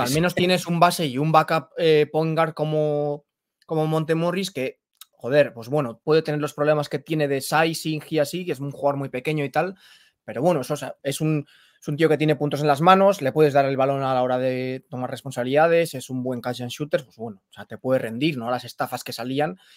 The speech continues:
Speaker 2: y yo cre-, sigo pensando que es mucho mejor Monte Morris de guard que Devin Booker de guard,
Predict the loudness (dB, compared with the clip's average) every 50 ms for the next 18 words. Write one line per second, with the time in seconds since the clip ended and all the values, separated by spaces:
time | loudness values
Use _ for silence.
0 | _ _ -4 0 0 0 0 0 -6 -10 -10 -4 2 4 4 4 4 2 0 0
1 | 0 0 0 0 -2 -4 -4 -4 -4 -4 -4 -4 -4 0 0 0 0 0 -2 -4
2 | -4 -4 -4 -2 -2 -4 -4 -6 -6 -2 -2 0 2 4 4 2 2 -2 -12 _
3 | _ _ _ _ _ _ _ _ _ _ _ 2 2 6 6 8 8 8 6 6
4 | 4 2 2 4 4 4 6 6 6 6 6 6 4 2